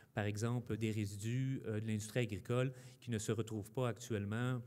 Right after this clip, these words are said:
dans le, l'usine de première génération, qui est ici à Varennes. <clears throat>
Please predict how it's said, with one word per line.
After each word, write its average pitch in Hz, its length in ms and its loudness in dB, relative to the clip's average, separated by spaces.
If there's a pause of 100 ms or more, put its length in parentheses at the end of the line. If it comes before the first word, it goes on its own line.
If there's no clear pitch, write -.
(300)
dans 110 240 2
le, 104 120 2
l'usine 104 340 2
de 110 80 0
première 104 340 0
génération, 101 600 -2 (2000)
qui - 100 -6
est 107 100 -4
ici 135 340 0 (120)
à 117 100 0
Varennes. 98 340 -2 (920)
<clears throat> - 40 -4